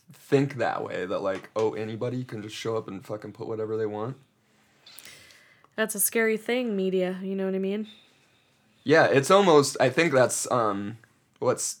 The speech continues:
Speaker 1: fascinating me is it's almost more like a look into, like, how information spreads
Speaker 2: Right.
Speaker 1: than anything else. 'Cause everything about this so far just sounds like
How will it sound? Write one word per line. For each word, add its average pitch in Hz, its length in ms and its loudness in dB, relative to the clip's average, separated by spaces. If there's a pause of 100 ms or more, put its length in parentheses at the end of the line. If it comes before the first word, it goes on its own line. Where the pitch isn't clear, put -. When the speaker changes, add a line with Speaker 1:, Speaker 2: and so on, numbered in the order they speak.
(100)
Speaker 1:
fascinating 110 680 2
me 107 180 -4
is 98 140 -6
it's 107 160 -4
almost 120 420 -2
more 110 240 -4
like 107 220 -2
a - 40 -4
look 104 280 -4
into, 107 220 -2
like, 98 320 -4
how 110 260 2
information 110 800 -6
spreads 123 680 -2
Speaker 2:
Right. 170 360 -6 (300)
Speaker 1:
than 113 220 -6
anything 110 400 -6
else. 107 440 -6 (760)
'Cause 131 160 -4
everything 151 480 4
about 117 340 6
this 135 180 0
so 135 220 2
far 143 480 4
just 113 240 -8
sounds 110 380 -4
like 98 380 -2